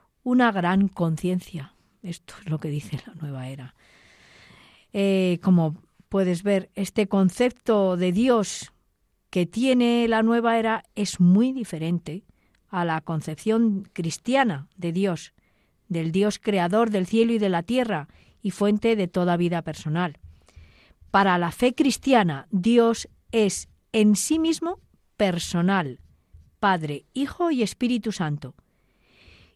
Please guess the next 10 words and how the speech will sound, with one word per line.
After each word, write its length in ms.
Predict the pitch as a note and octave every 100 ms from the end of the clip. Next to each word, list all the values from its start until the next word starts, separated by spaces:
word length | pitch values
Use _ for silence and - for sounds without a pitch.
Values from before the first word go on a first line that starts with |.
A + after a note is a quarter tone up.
| _
Y 100 | D4+
Dios 320 | D#4+ E4+ E4
ha 80 | E4
creado 400 | D#4+ C#4+ D4 D4
el 100 | D4
universo 720 | C#4 B3+ C#4 C#4+ - F#3+ D3+ - _
a 120 | G3+
fin 240 | - C4
de 120 | B3+ A3+
compartir 800 | A3 A3 B3 B3 - C#4+ D4+